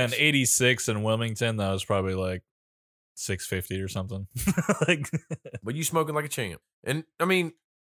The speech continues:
Speaker 2: why he walked to that machine and got electrocuted?
Speaker 1: I don't even understand how that happened.
Speaker 2: No.
Speaker 1: Because if, if it worked that way, that they could just electrocute you, everyone should be dead.
Speaker 2: Yeah, they should just be shooting fucking lightning out
Speaker 1: Yeah.
Speaker 2: of 'em, you know?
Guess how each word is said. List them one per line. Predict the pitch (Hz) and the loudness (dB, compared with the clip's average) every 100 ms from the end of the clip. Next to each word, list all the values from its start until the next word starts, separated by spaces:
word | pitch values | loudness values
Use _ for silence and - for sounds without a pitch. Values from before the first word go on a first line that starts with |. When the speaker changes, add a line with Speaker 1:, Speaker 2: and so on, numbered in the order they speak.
| _ | _
Speaker 2:
why | 123 156 208 | 0 4 4
he | 233 | 4
walked | 202 208 | 4 4
to | 190 | 4
that | 196 | 2
machine | 180 196 | 2 0
and | 185 | 2
got | 175 | 2
electrocuted? | 170 175 - - 185 175 160 - | 4 2 0 -4 -2 0 -2 -4
Speaker 1:
I | 151 | 0
don't | 226 190 | 2 2
even | 123 104 | 0 -2
understand | 104 - 107 104 | -4 -2 -2 0
how | 101 | -2
that | 92 | -4
happened. | - 143 180 - 95 - - | -6 -8 -8 -8 -12 -14 -8
Speaker 2:
No. | 127 127 101 80 - _ _ _ | -4 -4 -4 -10 -18 _ _ _
Speaker 1:
Because | 139 139 160 135 | -2 2 2 4
if, | 127 - - _ _ | 2 0 -14 _ _
if | 127 170 | -4 0
it | 151 110 | 0 2
worked | 131 233 - | 2 2 0
that | 170 180 156 | 0 2 4
way, | 139 113 90 80 101 _ _ _ | 4 4 2 -6 -12 _ _ _
that | 104 101 98 | -2 -2 0
they | 110 117 | 0 0
could | 117 | 0
just | 110 - | -4 -4
electrocute | 101 107 113 135 - 143 135 | -2 -2 -2 -4 -4 -4 -4
you, | 156 160 160 - | -6 -6 -6 -2
everyone | 143 160 151 147 | 0 2 2 2
should | 127 131 113 | 0 -2 -2
be | 107 | -2
dead. | 95 95 - - _ | -2 -4 -6 -12 _
Speaker 2:
Yeah, | 262 165 | 0 0
they | 104 170 | 0 -2
should | 180 | -2
just | 196 | -4
be | 208 | -2
shooting | 180 - 214 170 - | 0 0 -2 -6 -2
fucking | 269 208 175 | 0 2 2
lightning | 208 196 143 123 | 2 2 2 6
out | 147 | 6
Speaker 1:
Yeah. | 117 | 6
Speaker 2:
of | 104 | 2
'em, | 110 | -2
you | 143 | -2
know? | 143 165 | 0 0